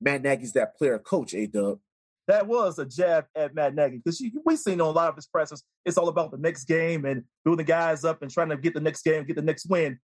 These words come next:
Speaker 2: But that rah-rah stuff ain't what we need right now. There's nothing to rah-rah about, Perez. Look, we trying to win. We gotta figure out how to win.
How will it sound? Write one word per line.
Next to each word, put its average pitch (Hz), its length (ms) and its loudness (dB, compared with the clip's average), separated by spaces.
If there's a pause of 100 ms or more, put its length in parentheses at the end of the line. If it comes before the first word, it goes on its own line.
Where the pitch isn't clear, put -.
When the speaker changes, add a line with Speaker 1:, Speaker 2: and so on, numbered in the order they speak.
(260)
Speaker 2:
But 190 280 2 (480)
that 190 360 0
rah-rah 220 380 2
stuff 190 300 -2
ain't 170 140 0
what 165 120 -2
we 160 80 -2
need 208 300 2
right 143 180 2
now. 123 220 -6 (200)
There's 226 160 4
nothing 254 140 2
to 180 80 -4
rah-rah 185 380 2
about, 190 340 0
Perez. 160 380 0 (100)
Look, 165 220 0
we 240 80 -4
trying 196 240 0
to 151 60 -8
win. 160 300 -2 (160)
We 226 100 2
gotta 202 120 4
figure 175 260 0
out 151 120 0
how 165 120 2
to 147 60 0
win. 139 360 -2